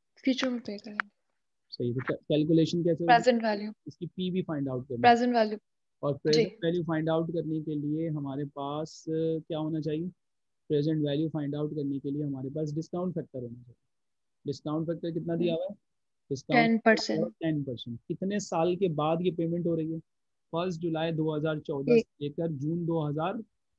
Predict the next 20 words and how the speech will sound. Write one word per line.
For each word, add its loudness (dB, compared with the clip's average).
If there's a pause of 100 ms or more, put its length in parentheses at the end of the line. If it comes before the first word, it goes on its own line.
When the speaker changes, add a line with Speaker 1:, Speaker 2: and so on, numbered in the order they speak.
(180)
Speaker 2:
पन्द्रह 0
के -2
ऊपर -6
हो -8
रही -12
है। -12
तो -6
एक 0
साल -2
का -2
दस -2
परसेंट -4
का -2
factor -6
होता -2
है -2
पॉइंट -4
नाइन 0
ज़ीरो 0
नाइन। -8